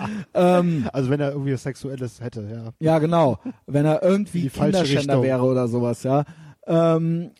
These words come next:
Speaker 2: und, äh, das, äh, hatte, machte mich dann so ein bisschen traurig und dann wurde die halt so richtig traurig, weil sie wo-,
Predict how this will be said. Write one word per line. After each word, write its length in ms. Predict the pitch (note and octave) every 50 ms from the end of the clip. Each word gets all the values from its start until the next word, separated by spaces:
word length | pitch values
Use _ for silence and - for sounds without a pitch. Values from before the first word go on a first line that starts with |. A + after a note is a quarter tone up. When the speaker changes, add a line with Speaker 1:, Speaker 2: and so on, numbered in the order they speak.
| _
Speaker 2:
und, 440 | - E3+ D#3 D#3 D#3 E3 E3+ E3 -
äh, 200 | - C#3+ D3+ C#3+
das, 200 | D3 C#3+ - -
äh, 280 | - D3 C#3+ C#3+ C3+ - -
hatte, 280 | C#3 C3 E3 - G#3+
machte 260 | F#3 E3+ F3+ F3 - E3+
mich 100 | E3 -
dann 100 | F3+ D#3+
so 60 | D#3 E3+
ein 40 |
bisschen 200 | D#3+ E3+ D#3 E3+
traurig 300 | - D#3+ D#3+ E3+ F#3+ F3
und 40 | F3+ D#3+
dann 200 | D3 D3 C#3 C#3+
wurde 200 | D#3+ E3+ E3 D3+
die 220 | D3 E3+ F#3 F#3
halt 140 | E3+ E3+ -
so 80 | -
richtig 320 | C3+ C#3 D3 - - D3 -
traurig, 320 | - B2+ B2+ C#3 D3+ - -
weil 180 | D3 C3+ C3+
sie 220 | C#3 D#3 F3+ E3+ D#3+
wo-, 140 | D3+ C3+